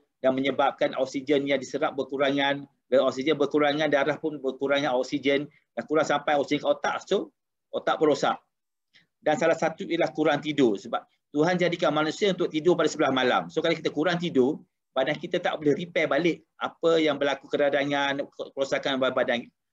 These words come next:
kita. So that's why ma-, kena tidur mencukupi,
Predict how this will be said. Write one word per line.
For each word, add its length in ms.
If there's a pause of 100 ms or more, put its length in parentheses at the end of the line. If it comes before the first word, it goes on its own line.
(380)
kita. 320
So 140
that's 180
why 160
ma-, 140 (100)
kena 240
tidur 320
mencukupi, 480